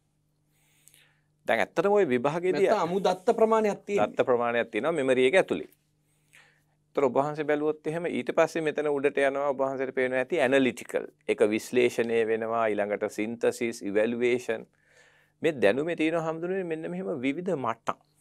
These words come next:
Speaker 1: දැන් ඇත්තටම ඔය අපේ ළමයින්ට ඇත්තටම දැනට තියෙන්නේ අර තිබෙන දැනුම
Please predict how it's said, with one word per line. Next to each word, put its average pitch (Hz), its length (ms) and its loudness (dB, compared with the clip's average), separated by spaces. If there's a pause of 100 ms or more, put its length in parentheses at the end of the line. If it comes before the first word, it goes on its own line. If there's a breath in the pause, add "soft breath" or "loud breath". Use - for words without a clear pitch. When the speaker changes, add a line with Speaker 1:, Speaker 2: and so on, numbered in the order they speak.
(1900 soft breath)
Speaker 1:
දැන් 120 80 8
ඇත්තටම 151 280 4
ඔය 175 160 4
අපේ 139 240 6
ළමයින්ට 135 440 2
ඇත්තටම 143 480 0
දැනට 117 320 0
තියෙන්නේ 127 560 -4 (720)
අර 117 220 0
තිබෙන 139 420 -2
දැනුම 113 480 0